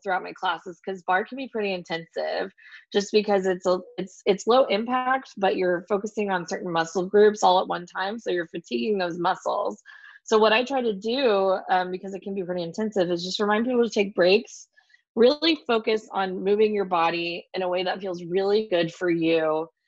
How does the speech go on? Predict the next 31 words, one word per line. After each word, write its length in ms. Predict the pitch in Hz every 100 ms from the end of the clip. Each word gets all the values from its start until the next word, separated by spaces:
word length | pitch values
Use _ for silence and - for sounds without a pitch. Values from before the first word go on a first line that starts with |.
| _ _ _ -
And, 480 | 175 170 165 170 170
um, 600 | - 175 170 165 165 160 - _ _ _ -
just 260 | 170 208 -
really, 280 | 208 214 202
just 200 | 247 -
listening 360 | 233 240 262
to 60 | 247
your 120 | 208
body, 260 | 180 175 170
because 300 | 165 180 170
you're 140 | 214
the 80 | 254
only 160 | 247
one 160 | 233 226
who 120 | 220
knows 360 | 214 170 170 165
it. 240 | 165 170 _ _ _ _ -
You're 100 | 202
the 120 | 202
only 140 | 208 208
one 140 | 202
who 80 | 220
knows 180 | 196 185
your 120 | 180
limits 480 | 185 202 226 220 -
and 140 | 185
what 180 | 185 170
feels 220 | 180 165
good 240 | 165 165 175
for 140 | -
you. 500 | 190 208 214 214 226